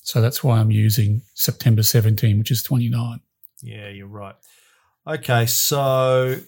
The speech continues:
Speaker 2: I wanna start it there and I wanna go through November eighteen.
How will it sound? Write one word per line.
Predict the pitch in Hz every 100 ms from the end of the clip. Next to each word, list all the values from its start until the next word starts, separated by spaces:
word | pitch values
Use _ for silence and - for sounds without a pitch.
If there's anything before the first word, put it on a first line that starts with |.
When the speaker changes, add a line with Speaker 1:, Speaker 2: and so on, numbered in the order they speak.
| _
Speaker 2:
I | 151
wanna | 139 143 131
start | - - 160 165 175 170
it | - -
there | 123 120 117 117 117 120
and | 127
I | 117
wanna | 113 113 107
go | 110 117 120 120
through | - - 123 117 113 113
November | 113 117 107 101 98 123 127 127 120 123
eighteen. | 107 101 - 98 87 -